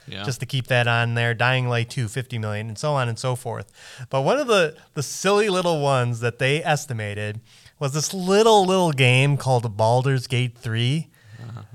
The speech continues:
Speaker 2: They estimated it would only cost five million to bring that to Game Pass.
Speaker 1: Wrong. <laughs> I mean, maybe before reviews came out.
Speaker 2: <laughs> Yeah,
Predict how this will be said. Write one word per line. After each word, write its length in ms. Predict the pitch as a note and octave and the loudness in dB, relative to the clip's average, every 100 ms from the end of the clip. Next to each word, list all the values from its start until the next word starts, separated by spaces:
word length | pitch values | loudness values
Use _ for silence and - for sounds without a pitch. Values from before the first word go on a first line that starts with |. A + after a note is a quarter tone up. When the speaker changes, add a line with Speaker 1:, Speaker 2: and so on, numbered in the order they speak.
| - | -6
Speaker 2:
They 200 | C3 D#3+ | 0 2
estimated 560 | F3+ D#3+ E3 D3+ C#3 B2+ | 2 0 2 2 2 2
it 40 | |
would 100 | B2+ | 0
only 300 | B2 B2+ C3+ | 0 2 2
cost 340 | B2 B2 A#2 - | 0 0 -2 -4
five 380 | - A2+ B2 | -2 2 2
million 420 | A#2 A2 A2 G#2 G2+ | 2 0 0 -2 -6
to 80 | |
bring 220 | G2+ G#2 G#2 | -8 -8 -6
that 180 | G#2 | -8
to 80 | A#2 | -8
Game 300 | G2+ G#2 G#2 | -8 -6 -6
Pass. 380 | G#2 B2+ D3 D3 | -2 2 2 0
Speaker 1:
Wrong. 960 | B2+ C3 - - - - - - - D#4+ | -6 -6 0 2 2 0 0 0 0 -4
<laughs> 100 | - | -2
I 40 | |
mean, 140 | C#3+ | 0
maybe 240 | - C#3+ C#3 | 2 2 0
before 320 | B2 C3+ C3+ | -4 -2 -2
reviews 240 | A2 C3 | -4 -6
came 160 | - G#2 | -8 -4
out. 120 | G2 - | 0 0
Speaker 2:
<laughs> 60 | D#3+ - - - B3+ - | -2 0 0 2 0 4
Yeah, 140 | A#3+ | 4